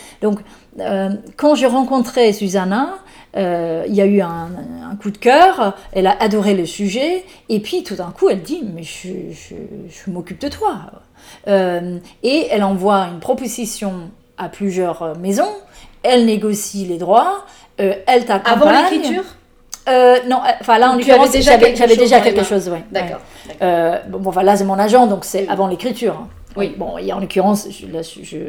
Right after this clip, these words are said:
Speaker 1: j'ai changé de maison une fois de Grasset à Flammarion, mais, mais, euh, au, au, euh,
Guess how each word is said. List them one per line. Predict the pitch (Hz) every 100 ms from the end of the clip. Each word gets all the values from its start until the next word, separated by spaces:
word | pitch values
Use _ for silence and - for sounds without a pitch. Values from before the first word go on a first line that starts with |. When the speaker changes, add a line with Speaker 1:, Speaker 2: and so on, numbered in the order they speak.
| - -
Speaker 1:
j'ai | 160
changé | 170 175 240 226 226
de |
maison | 226 196 214 202
une | 180
fois | - 190 175 - - -
de |
Grasset | 165 175 190 - 185
à | 170
Flammarion, | 165 160 160 208
mais, | 254 196 - - - 190
mais, | 180 175
euh, | 165 165 -
au, | 190 185 190
au, | 190 175 170
euh, | 165 165 175 175 -